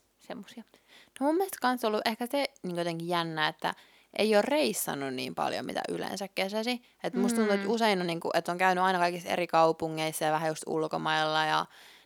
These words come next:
Speaker 2: niinku sillä lailla periaatteessa nä-, nähnyt kaukana asuvia kavereita ja sukulaisiakin, kun on
Speaker 1: Mm.
Speaker 2: tehnyt niitä reissuja. Mut nyt siis tosi vähän. Et no Helsingissä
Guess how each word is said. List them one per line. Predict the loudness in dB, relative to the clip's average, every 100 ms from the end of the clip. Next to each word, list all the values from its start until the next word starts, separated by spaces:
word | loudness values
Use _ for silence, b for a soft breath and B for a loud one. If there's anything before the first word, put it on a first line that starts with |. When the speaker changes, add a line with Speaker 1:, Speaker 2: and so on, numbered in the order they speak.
| _
Speaker 2:
niinku | -2 0 -2
sillä | 2 6
lailla | 6 6
periaatteessa | 2 2 -6
nä-, | -8 -6
nähnyt | -2 -2 0 -4 -4 0
kaukana | 4 4 2 -2 -4
asuvia | -6 -4 -4
kavereita | -2 -4 -2 -2 -2 0
ja | 0
sukulaisiakin, | -2 -4 -2 0 0 -2 -2 -2 -8
kun | -2 2
on | 2
Speaker 1:
Mm. |
Speaker 2:
tehnyt | 2 0
niitä | -4 -4
reissuja. | -4 -2 -4 -2 -4 -4
Mut | -2 0
nyt | 0 0
siis | -2 2
tosi | 0 2 -2 2
vähän. | 0 2 -2 -2 b b b _ _ _ _ _ _ -6
Et | -2
no | 0
Helsingissä | 2 0 -2 -4 -6 -2 -2